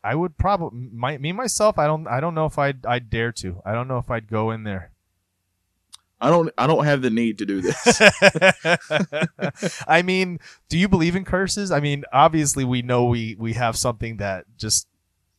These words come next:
Speaker 1: likes to hinder us when we record this show, but
Speaker 2: <laughs> Yeah,
Speaker 1: in,
Speaker 2: yeah.
Speaker 1: in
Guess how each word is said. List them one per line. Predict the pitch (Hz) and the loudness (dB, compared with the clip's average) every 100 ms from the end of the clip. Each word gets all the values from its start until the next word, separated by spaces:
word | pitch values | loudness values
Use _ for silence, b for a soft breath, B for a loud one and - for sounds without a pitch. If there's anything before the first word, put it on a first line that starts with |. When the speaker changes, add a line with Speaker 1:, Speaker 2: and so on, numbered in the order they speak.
| - | -10
Speaker 1:
likes | 113 113 - | -6 -6 -6
to | 113 | -8
hinder | 101 120 120 120 | -6 -8 -4 -2
us | 120 - | -2 -2
when | 120 | -4
we | 120 | -4
record | 113 113 127 117 | -4 -4 -4 -4
this | 120 120 | -4 -4
show, | - 120 127 | -2 -2 -2
but | 117 110 | -2 -4
Speaker 2:
<laughs> | - | -2
Yeah, | 226 226 - 208 | 0 2 2 0
Speaker 1:
in, | 180 | 0
Speaker 2:
yeah. | 175 | -2
Speaker 1:
in | 175 | -2